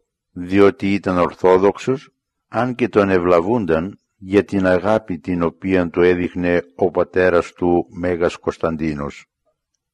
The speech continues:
Λαμβάνοντας όμως ευλογοφανή αφορμή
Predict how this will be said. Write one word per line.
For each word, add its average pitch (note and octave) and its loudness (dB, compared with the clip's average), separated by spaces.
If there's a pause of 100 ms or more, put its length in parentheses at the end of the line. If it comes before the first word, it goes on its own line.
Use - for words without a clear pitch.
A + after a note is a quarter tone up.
(140)
Λαμβάνοντας F2+ -2
όμως G2 2
ευλογοφανή E2+ 0
αφορμή D#2+ -4